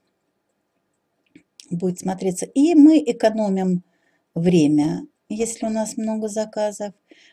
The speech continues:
Мы бережём своё зрение, потому что если сделать двадцать пряников с такой сеточкой, э, вручную, то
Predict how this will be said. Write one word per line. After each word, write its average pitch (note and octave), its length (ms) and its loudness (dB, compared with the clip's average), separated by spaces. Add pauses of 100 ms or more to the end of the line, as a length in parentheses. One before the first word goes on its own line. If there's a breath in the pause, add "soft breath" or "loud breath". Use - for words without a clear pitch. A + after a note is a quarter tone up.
(140 soft breath)
Мы G3 260 -4
бережём E3 560 0
своё F#3+ 500 -4 (380)
зрение, F3 760 0
потому F#3 340 -4
что F3+ 200 -10
если F3+ 180 -8
сделать F3+ 400 0
двадцать F3+ 460 -4
пряников F3 560 -4
с - 40 -20
такой F3 340 -10
сеточкой, F3 720 -10 (680 soft breath)
э, D#3+ 180 -4
вручную, A#3 840 0
то G3+ 360 -6